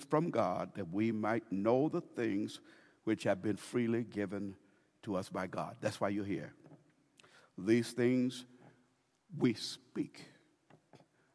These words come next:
not in words which man's wisdom teaches." Now, if you want that kind of education, only the wisdom that man's wisdom teaches,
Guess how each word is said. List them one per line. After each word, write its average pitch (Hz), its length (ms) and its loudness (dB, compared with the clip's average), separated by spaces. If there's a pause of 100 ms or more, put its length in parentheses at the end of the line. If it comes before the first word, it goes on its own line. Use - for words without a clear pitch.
(220)
not 101 360 0
in 113 180 2
words 107 600 -2 (480)
which 107 240 -2
man's 117 460 -4
wisdom 95 720 -4 (460)
teaches." - 640 -2 (580)
Now, 127 120 -4
if 117 100 -4
you 113 100 4
want 127 300 6
that 135 220 4
kind 135 180 2
of 123 80 0
education, 107 720 -2 (800)
only 113 280 6
the 104 140 0
wisdom 104 380 2
that 101 120 -4
man's 107 520 0 (580)
wisdom 117 400 2
teaches, 90 580 -4